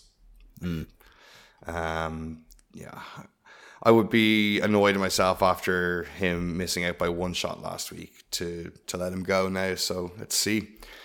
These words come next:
Speaker 2: He's playing well. That was one of my criteria this week. So let's go. Uh,
Speaker 1: Yeah.
Speaker 2: do you,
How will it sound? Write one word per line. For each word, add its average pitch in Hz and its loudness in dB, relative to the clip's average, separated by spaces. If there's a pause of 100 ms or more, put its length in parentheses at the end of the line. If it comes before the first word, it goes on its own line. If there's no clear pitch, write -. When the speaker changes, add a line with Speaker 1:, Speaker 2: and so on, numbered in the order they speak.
(120)
Speaker 2:
He's - -12
playing 104 4
well. 107 6
That 95 0
was 98 0
one 101 2
of 98 2
my 98 2
criteria 95 2
this 95 0
week. 98 -4
So - -2
let's 92 -4
go. 92 -4 (1900)
Uh, 87 -2
Speaker 1:
Yeah. 160 8
Speaker 2:
do 117 0
you, 120 4